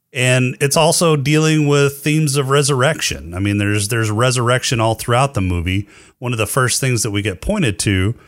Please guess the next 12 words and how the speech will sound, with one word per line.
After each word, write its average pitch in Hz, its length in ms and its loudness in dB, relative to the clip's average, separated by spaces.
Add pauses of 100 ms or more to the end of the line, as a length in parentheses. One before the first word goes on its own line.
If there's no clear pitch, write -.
(260)
is 104 340 2
A 107 80 0
Tale 101 260 0
of 92 80 -4
Two - 160 -2
Cities, 95 500 -2
which - 500 -6 (100)
is 90 640 -4
about 92 500 0
resurrection 95 840 0
and, 90 220 -2
and 85 800 -6